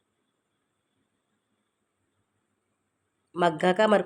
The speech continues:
కొద్దిగా అల్లం పేస్ట్ వేసుకున్నానండి. అల్లం వెల్లుల్లిపాయ పేస్ట్, ఆ పేస్ట్ వేసుకున్నా కూడా అటు ఇటు తిప్పి అలా మగ్గడం వల్ల ఏమవుతుందంటే మనకు గ్రేవీ వస్తుంది.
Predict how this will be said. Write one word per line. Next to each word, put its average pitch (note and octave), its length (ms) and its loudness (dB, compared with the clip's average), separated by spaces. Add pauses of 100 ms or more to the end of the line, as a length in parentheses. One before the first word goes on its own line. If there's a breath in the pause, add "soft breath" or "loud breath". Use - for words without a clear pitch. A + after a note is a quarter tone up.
కొద్దిగా F#3 260 0
అల్లం F#3 240 2
పేస్ట్ G3 260 -4
వేసుకున్నానండి. F3+ 680 0 (920)
అల్లం F3 260 0
వెల్లుల్లిపాయ F3+ 420 0
పేస్ట్, E3+ 280 -6 (2000)
ఆ F3 40 2 (100)
పేస్ట్ G3+ 340 2
వేసుకున్నా G#3+ 380 2
కూడా G3+ 140 8
అటు G3+ 180 -2
ఇటు G3 160 -6
తిప్పి A3+ 300 -8 (2250)
అలా G3+ 260 6
మగ్గడం G3+ 360 6
వల్ల A#3 200 8
ఏమవుతుందంటే A3 480 4
మనకు F3+ 240 2
గ్రేవీ G#3 360 6 (520)
వస్తుంది. F#3+ 400 0